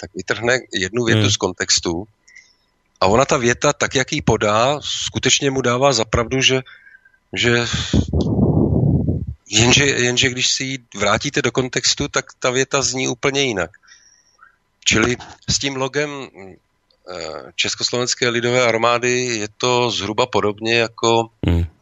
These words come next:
Speaker 1: jako s tím, ž-, když Marek Obertel potvrdil, že vrácení medaily byl v-, svým způsobem marketingový tah, tak to logo Československé lidové armády je marketingový tah, protože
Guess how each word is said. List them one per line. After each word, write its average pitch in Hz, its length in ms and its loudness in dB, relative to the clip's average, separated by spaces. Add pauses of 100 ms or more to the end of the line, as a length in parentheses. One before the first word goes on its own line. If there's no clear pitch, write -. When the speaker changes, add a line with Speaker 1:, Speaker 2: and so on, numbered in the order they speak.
(420)
Speaker 1:
jako 117 420 2
s - 260 2
tím, 110 380 -2
ž-, - 320 2
když 104 360 2
Marek 98 400 -2
Obertel 107 460 -2
potvrdil, 101 680 -2
že 101 340 4 (500)
vrácení 92 560 2
medaily 98 340 0
byl 104 180 -2
v-, - 120 -10 (380)
svým 101 300 2
způsobem 98 540 0
marketingový 98 720 -2
tah, - 380 -2 (1000)
tak 87 240 -4
to - 80 -4
logo 104 320 -2
Československé 107 720 0
lidové 104 320 2
armády 107 400 2
je 98 360 0 (440)
marketingový 113 720 -2
tah, - 240 -4
protože 104 480 -2